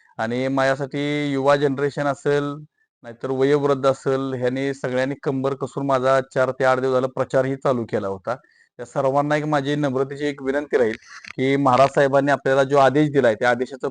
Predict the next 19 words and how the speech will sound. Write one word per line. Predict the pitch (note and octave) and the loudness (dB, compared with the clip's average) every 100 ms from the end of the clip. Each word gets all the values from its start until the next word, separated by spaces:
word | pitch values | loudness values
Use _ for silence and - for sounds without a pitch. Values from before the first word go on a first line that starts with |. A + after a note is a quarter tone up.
| - | 2
पालन | C#3 C3 C3+ | 4 4 2
आपण | C3+ C#3 | -2 -4
सर्वांनी | C3 C3+ C3 C3+ | -2 2 2 2
मिळून | C3+ C3 C3 | 0 -2 -4
करूया | - C#3+ B2+ G#2 C#3 _ _ _ | 0 2 4 0 -4 _ _ _
आणि | A#2+ B2 C3+ | -8 -4 -4
महाराज | C#3 B2+ C3+ | 0 2 2
साहेबांचे | C3 C#3 C3 C#3+ C3+ D3 C#3+ C3+ | 2 0 0 0 -2 -2 -2 -2
जिल्ह्यात | C#3 C3+ D3+ D3 C#3 | -2 2 2 2 0
जेवढे | C#3+ C#3 | -2 0
हात | D3 C#3+ C#3+ C#3+ | 0 0 -2 0
बळकट | D3 - D#3 | 0 2 0
करता | D3+ D3 - | 2 0 2
येतील | D3 C3+ D3 G2+ F#2+ _ _ _ | 2 2 0 -2 -6 _ _ _
तेवढ्या | D3 C3+ D3 | -10 -6 -6
पद्धतीने | D3 C3 C3 C#3+ C#3+ | -4 -4 -4 -2 -2
आपण | C3+ C#3 | -2 -4
बळकट | C#3+ B2 C#3 | -2 -2 -4
करण्याचा | B2+ C3+ B2+ B2+ C#3 C#3+ | -6 -4 -4 0 2 2